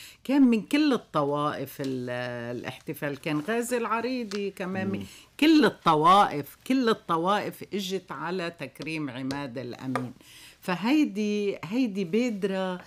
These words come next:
Speaker 1: يعني بتدلك قديش هالشخص، يعني هول كلهم إجوا احترامًا لهالشخص.
Speaker 2: لا، لا، عماد الأمين.
Speaker 1: ليش احترامًا؟ لأنه، لأنه هو،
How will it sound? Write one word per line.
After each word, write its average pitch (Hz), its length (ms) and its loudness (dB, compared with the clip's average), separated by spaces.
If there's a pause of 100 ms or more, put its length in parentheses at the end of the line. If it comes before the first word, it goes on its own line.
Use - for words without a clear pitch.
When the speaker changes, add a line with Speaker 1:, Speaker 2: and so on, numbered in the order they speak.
(280)
Speaker 1:
يعني 170 500 -2
بتدلك 190 1040 0
قديش 170 480 -4
هالشخص، 180 960 -6 (420)
يعني 160 440 0
هول 226 340 0
كلهم 262 520 4
إجوا 190 640 -2 (100)
احترامًا 196 800 -6
لهالشخص. 147 600 -8
Speaker 2:
لا، 107 200 -4
لا، 107 180 -4
عماد 110 420 -6
الأمين. 104 240 -6
Speaker 1:
ليش 214 440 2
احترامًا؟ 180 800 -2
لأنه، 185 880 -4 (360)
لأنه 190 400 -4
هو، 196 420 -2